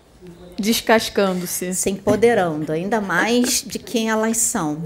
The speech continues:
Speaker 2: E assim vocês também podem fazer. Se
Speaker 1: É.
Speaker 2: empoderem
Speaker 1: De re-,
Speaker 2: de
Speaker 1: de
Speaker 2: quem
Speaker 1: ressonância,
Speaker 2: vocês
Speaker 1: né?
Speaker 2: são.
Speaker 1: De ressonância, porque como a gente tá todo mundo conectado, quando um se movimenta, todo o sistema se movimenta.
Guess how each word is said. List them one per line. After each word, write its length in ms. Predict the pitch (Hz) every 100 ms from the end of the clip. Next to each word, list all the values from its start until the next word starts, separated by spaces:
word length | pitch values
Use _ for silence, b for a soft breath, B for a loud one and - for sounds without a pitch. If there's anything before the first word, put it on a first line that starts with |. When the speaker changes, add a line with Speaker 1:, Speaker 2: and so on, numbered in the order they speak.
| 175
Speaker 2:
E 120 | 170
assim 360 | 175 - 175 180
vocês 380 | 190 - 185 -
também 280 | 180 175
podem 360 | 185 175 160 175
fazer. 340 | 170 190 190 143
Se 160 | - 196
Speaker 1:
É. 60 |
Speaker 2:
empoderem 520 | 190 170 147 165 170
Speaker 1:
De 60 | 196
re-, 60 | 208
Speaker 2:
de 100 | 208
Speaker 1:
de 120 | 208
Speaker 2:
quem 80 | 220
Speaker 1:
ressonância, 580 | 202 240 233 208 214 214
Speaker 2:
vocês 160 | 208
Speaker 1:
né? 120 | 196 196
Speaker 2:
são. 80 |
Speaker 1:
De 80 | 196
ressonância, 720 | 208 202 233 214 196 202 180
porque 520 | - 190 - 196 190 202 B B B -
como 200 | 208 226
a 80 | 214
gente 280 | 226 220
tá 180 | - 214
todo 240 | 190 220 226
mundo 220 | 226 220
conectado, 960 | 208 202 196 - 208 233 208 175 185 180 _ _ b b b b b b _ _
quando 320 | 226 226 226
um 140 | 247 320
se 160 | 311
movimenta, 760 | 254 254 240 240 220 254 247 302
todo 300 | 226 247 277
o 40 |
sistema 580 | 269 254 - 220 220 226
se 140 | 226
movimenta. 760 | 220 208 220 202 180 175 175